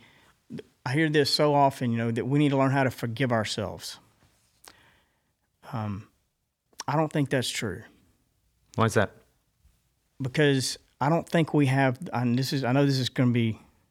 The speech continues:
Speaker 1: a little controversial, and you're probably gonna have to think about this, 'cause it took, I had to think about it for a long time myself.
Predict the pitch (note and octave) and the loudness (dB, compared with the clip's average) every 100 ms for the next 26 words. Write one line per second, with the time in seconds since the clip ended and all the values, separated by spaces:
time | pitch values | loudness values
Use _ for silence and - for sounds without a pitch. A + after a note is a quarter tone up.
0 | _ C3 B2+ C#3+ B2 C3+ B2 A#2 - A2+ | _ 0 2 2 0 0 0 0 -2 0
1 | A2+ A2 C3 B2+ A#2+ A2+ G#2+ A#2+ G#2+ G2 | 0 0 0 0 0 -2 -4 -4 -2 -4
2 | F#2 G2 - B2 B2 - - - C3 C#3 | -6 -8 -8 -8 -6 -2 -4 -2 0 0
3 | B2+ B2+ B2 B2 G#2 B2+ A2+ A2+ A#2+ G#2+ | 0 -2 -2 -2 -2 -2 -2 -2 -4 -4
4 | F#2 - A2+ D#2+ - | -6 -8 -8 -8 -14